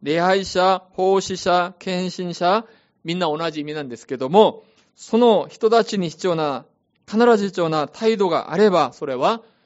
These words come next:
従順するということになります。御言葉に従順するということは、一番、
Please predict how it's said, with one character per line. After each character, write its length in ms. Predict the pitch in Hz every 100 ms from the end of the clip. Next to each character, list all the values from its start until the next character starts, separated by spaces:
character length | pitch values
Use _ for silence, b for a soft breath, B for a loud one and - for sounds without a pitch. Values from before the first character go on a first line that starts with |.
| _ -
従 240 | 143 196
順 180 | 233 233
す 140 | -
る 100 | 202
と 100 | -
い 20 |
う 20 | 104
こ 80 |
と 100 | _
に 60 | _
な 80 | _
り 40 | _
ま 100 | _
す。 240 | _ _ _ _ _ _ _ _ _ _ _ _ _
御 240 | 123 156 202
言 140 | 214
葉 140 | 208 208
に 120 | 190
従 240 | 170 175
順 220 | 185 175
す 160 | 170 185
る 140 | 175 _ _
と 60 | 107
い 20 |
う 20 |
こ 80 | 104
と 120 | 110
は、 280 | 131 160 - b b b b _ -
一 160 | -
番、 300 | 123 131 170